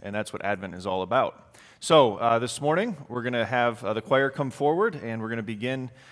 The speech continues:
our service with a reading and the first couple of songs. You'll see in the service folder that, uh, that's okay, the choir can come forward.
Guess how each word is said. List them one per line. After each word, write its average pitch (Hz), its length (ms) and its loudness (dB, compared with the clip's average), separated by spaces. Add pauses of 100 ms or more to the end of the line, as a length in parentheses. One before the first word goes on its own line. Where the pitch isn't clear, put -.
(200)
our 113 160 4
service 143 460 0
with 117 140 -4
a 113 60 -2
reading 147 540 -2
and 107 240 -4
the 104 80 -6
first 131 300 -4
couple 123 280 -4
of 104 100 -6
songs. 139 520 -4
You'll 131 100 -2
see 147 300 0
in 127 80 0
the 113 80 -4
service 139 340 -4
folder 135 400 2 (320)
that, 117 320 2
uh, 110 220 4 (140)
that's 135 180 -4
okay, 131 240 -2 (100)
the - 80 -20
choir 117 220 0
can 110 80 -6
come 117 140 -6
forward. 113 340 -2